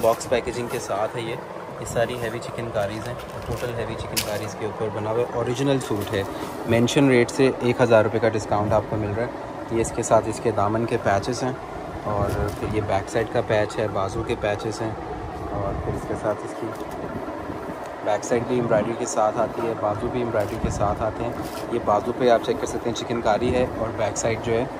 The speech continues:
ये भी चिकनकारी के motive के साथ है, बहुत प्यारा motive है और soft quality की अच्छी lawn लगी हुई है। साथ में ये trouser आएगा इसका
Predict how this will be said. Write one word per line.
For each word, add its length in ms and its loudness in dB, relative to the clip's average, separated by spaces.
ये 60 2
भी 120 0
चिकनकारी 520 2
के 160 0
motive 380 -2
के 80 -2
साथ 340 -4
है, 120 -6
बहुत 220 0
प्यारा 240 2
motive 300 -2
है 120 2
और 400 0
soft 380 6
quality 320 2
की 120 -2
अच्छी 260 -2
lawn 260 2
लगी 240 -4
हुई 120 -2
है। 100 -2
साथ 300 -2
में 80 -2
ये 120 2
trouser 380 2
आएगा 240 4
इसका 240 -2